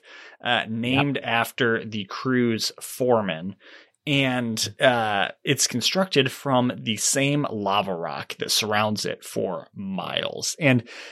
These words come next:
Speaker 1: uh, Jamie, it's almost like this eerie spot of sorts. I mean, I visited on a, c-, a clear day, um, had these sweeping views of the mountains, uh, kind of painted in a fresh coat of white,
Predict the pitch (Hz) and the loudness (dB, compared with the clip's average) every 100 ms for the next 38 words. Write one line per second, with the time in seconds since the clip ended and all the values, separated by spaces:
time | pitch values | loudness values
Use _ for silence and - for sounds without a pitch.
0 | - - 135 123 - _ 170 139 160 147 | -6 0 2 2 -2 _ -2 0 2 2
1 | 147 - 226 269 185 131 127 120 107 - | 0 0 0 2 0 -2 -2 -2 0 -4
2 | - _ _ _ _ - 135 151 196 160 | -8 _ _ _ _ -12 -2 4 4 4
3 | 101 - - 101 113 - - 101 - - | 0 0 0 2 2 0 -6 -2 0 0
4 | - - - 120 113 - 151 170 143 127 | -2 -6 0 2 2 2 2 4 2 2
5 | 120 110 92 - - - 107 - - 127 | 2 2 0 -6 -8 -6 -6 -2 2 2
6 | 101 95 90 90 90 - - - - 123 | 2 0 2 2 0 -6 -20 -20 -6 -2
7 | 110 98 95 127 101 101 - 117 104 - | 0 0 -2 0 -2 -4 -6 -2 0 0
8 | 110 98 98 95 104 95 87 80 - 87 | 0 -2 -2 -4 -2 -2 -2 -4 -8 -4
9 | 95 92 92 87 - - - 95 85 69 | -2 -4 -8 -6 -2 0 0 0 0 -4
10 | - 95 90 - - - - 110 107 95 | -4 -4 -4 -8 -16 -6 0 0 0 -2
11 | 92 - - 98 - - 110 104 90 98 | -2 -4 -2 2 2 2 0 0 0 -2
12 | 92 95 95 - | 2 4 2 -4